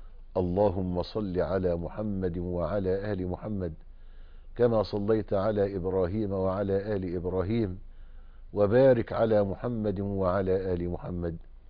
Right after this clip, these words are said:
كما باركت على إبراهيم وعلى آل إبراهيم في العالمين إنك حميد مجيد،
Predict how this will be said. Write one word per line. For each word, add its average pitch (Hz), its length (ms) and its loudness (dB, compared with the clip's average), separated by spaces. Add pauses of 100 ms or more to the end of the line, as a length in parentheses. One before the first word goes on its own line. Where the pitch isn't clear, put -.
(440)
كما 107 320 2
باركت 87 500 0
على 87 420 0
إبراهيم 85 600 -4
وعلى 82 680 -4
آل 80 200 -6
إبراهيم 80 680 -4 (840)
في 117 80 -2
العالمين 95 720 4
إنك 90 800 -4
حميد 85 500 -4
مجيد، 80 640 -4